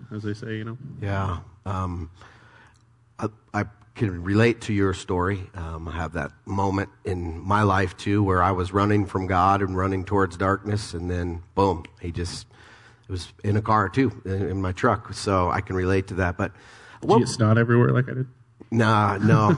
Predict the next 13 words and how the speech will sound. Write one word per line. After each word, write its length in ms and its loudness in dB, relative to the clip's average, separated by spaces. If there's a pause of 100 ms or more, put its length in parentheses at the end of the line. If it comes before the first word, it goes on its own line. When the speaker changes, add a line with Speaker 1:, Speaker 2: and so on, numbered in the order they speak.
Speaker 1:
<laughs> 1300 -8
Speaker 2:
Later 380 2
I 60 -4
did. 180 -6 (340)
Um, 420 4
Speaker 1:
Yeah, 60 -6 (260)
fair. 220 -12 (320)
Speaker 2:
what 160 6
would 160 2
you 120 -2
tell, 720 4 (580)
you 100 -6
know, 280 -2